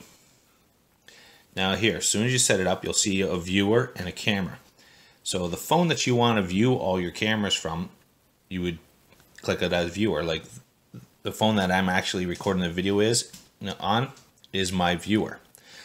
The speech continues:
So this one here, I want it to be a camera, so I'm gonna hit camera and then hit get started. Now you'll sign in with Google. So I'll sign in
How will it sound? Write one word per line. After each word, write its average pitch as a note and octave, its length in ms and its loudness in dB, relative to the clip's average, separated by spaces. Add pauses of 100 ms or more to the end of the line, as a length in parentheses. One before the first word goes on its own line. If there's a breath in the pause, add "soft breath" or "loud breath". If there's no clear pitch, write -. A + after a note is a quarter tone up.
(120)
So - 140 -14
this A2 200 2
one G#2 140 0
here, G2+ 180 0
I F#2+ 40 2
want F2 240 -2
it - 60 -12
to E2 60 -6
be E2 140 -6
a D2+ 40 -8
camera, E2+ 420 -4
so - 120 -4
I'm E2+ 120 -6
gonna D#2+ 100 -6
hit - 240 -10
camera F2 460 -6 (1500 soft breath)
and E2+ 120 -10
then E2+ 160 -8
hit - 200 -10
get - 200 -8
started. D#2+ 440 -4 (1700 loud breath)
Now F#2+ 360 2
you'll E2+ 140 -2
sign F#2+ 320 4
in F#2+ 120 2
with F2+ 160 -2
Google. G2+ 440 4 (520)
So - 160 -4
I'll F#2 340 4
sign F2 420 2
in B2+ 280 -2